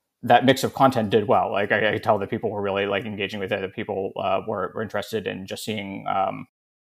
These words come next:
the, the, the practical things that come up with models. So, like, one of the first things I was exploring was, I think, json. Uh, like, as, as soon as I started working with, uh, trying to get, like, programmatic output out of this for my, like,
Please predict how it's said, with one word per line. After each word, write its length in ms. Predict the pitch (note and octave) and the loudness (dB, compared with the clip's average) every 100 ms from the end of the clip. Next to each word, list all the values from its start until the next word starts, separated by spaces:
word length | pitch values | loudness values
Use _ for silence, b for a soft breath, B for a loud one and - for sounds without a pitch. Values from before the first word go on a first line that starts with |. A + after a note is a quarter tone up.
| _ _ _ _ _ - | _ _ _ _ _ -18
the, 480 | G#2+ G2 A#2 A#2+ A#2 | -16 -10 0 2 2
the, 340 | A#2 G#2+ A2 | 2 2 0
the 160 | A2+ A#2+ | 0 0
practical 340 | C#3+ C3+ C3 | 2 2 2
things 180 | A#2+ A2 | 2 0
that 120 | G#2+ | 2
come 80 | A#2 | 2
up 80 | A2+ | 2
with 80 | B2+ | 0
models. 340 | G#2 F#2 G#2 | 0 0 0
So, 60 | A2 | 0
like, 120 | G#2+ | 0
one 120 | G#2+ | 0
of 20 | |
the 60 | G2 | 0
first 180 | A2 - | -2 -2
things 140 | G2+ | -2
I 80 | G2+ | -2
was 100 | G2 | -2
exploring 540 | G2 - B2+ A#2+ A2+ | -6 -4 0 0 0
was, 160 | G2 G2 | -2 -2
I 60 | G2 | -4
think, 240 | G2+ G2 | -8 -8
json. 480 | G2 F#2+ G#2 G2 G2+ _ _ _ - | -6 -2 -2 -2 -6 _ _ _ -2
Uh, 160 | G#2 F#2+ | 0 2
like, 200 | G2 G2 | 0 0
as, 120 | F#2 | 0
as 200 | A2 - | -2 -2
soon 160 | A#2 A2 | -2 0
as 100 | G2+ | 2
I 140 | G2 | 2
started 320 | - A2+ G2+ | 2 0 2
working 340 | G2+ - G2 G2 | 0 -2 -6 -4
with, 300 | F#2+ G2 - | -4 -6 -8
uh, 320 | G#2+ F#2+ F#2 F2+ - | -2 0 0 -2 -4
trying 220 | - G#2 | -2 0
to 60 | G2+ | -2
get, 140 | F#2+ | -2
like, 140 | F#2+ | -2
programmatic 440 | - G#2+ G2 F#2 A2 | 0 0 0 0 4
output 380 | B2 - A#2+ - | 2 4 0 2
out 140 | G#2+ | 2
of 80 | G#2 | 2
this 120 | G2+ | 0
for 240 | - G2+ F#2+ | -4 -6 -4
my, 240 | F#2+ F#2+ F2+ | -2 -2 -2
like, 240 | G2 | -4